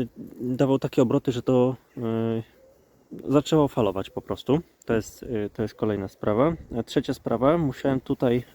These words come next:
złożyskować cały ten, całe to kółko, już wam pokazuję.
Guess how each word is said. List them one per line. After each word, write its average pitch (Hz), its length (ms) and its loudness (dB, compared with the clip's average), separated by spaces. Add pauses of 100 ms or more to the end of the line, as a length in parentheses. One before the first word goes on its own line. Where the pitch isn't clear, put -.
złożyskować 117 760 0
cały 101 300 -2
ten, 123 260 -2
całe 101 260 -4
to - 100 -8
kółko, 113 380 0
już 110 140 0
wam 107 120 -4
pokazuję. 104 500 -2